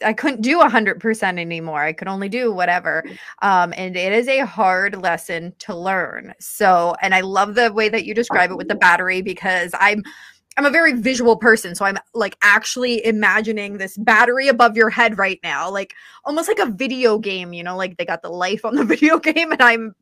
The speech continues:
picturing that kind of moving as you're talking. And it's, it's, yeah, a hard thing to learn, especially after a life change, because you're so used to one way, and now you have to do things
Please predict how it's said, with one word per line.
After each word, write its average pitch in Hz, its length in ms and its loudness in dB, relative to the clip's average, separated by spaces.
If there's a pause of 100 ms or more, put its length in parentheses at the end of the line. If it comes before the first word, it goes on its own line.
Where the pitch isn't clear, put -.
picturing 233 500 0
that 185 280 -2 (340)
kind 208 240 2
of 190 100 -8
moving 196 460 -6
as 180 120 -4
you're 196 120 -10
talking. 180 580 -6 (500)
And 208 320 2 (300)
it's, 262 260 -4 (120)
it's, - 260 -4 (320)
yeah, 240 360 -2
a 214 100 0
hard 262 380 -6
thing 240 300 -2
to 220 140 -10
learn, 202 380 -2 (100)
especially 220 760 -2
after 190 380 -4
a 196 60 -4
life 175 420 -6
change, 214 640 -12 (240)
because 226 320 -4
you're 214 120 -6
so 269 420 4
used 233 560 -8
to 190 340 -10
one 226 440 2
way, 381 180 0 (680)
and 220 300 6
now 214 320 2
you 214 280 -4
have 190 360 0
to 202 120 -16
do 180 260 -12
things 170 480 -12